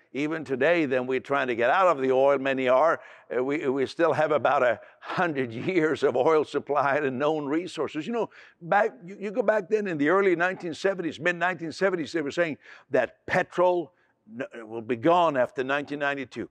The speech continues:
Copper, all the copper resources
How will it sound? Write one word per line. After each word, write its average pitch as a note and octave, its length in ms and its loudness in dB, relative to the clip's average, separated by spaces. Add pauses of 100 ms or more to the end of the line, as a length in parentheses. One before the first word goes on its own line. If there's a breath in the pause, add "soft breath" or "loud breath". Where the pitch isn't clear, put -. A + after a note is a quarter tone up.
Copper, - 560 -2 (520)
all D3 180 4
the D3 120 0
copper D#3+ 560 -2
resources D3+ 760 -4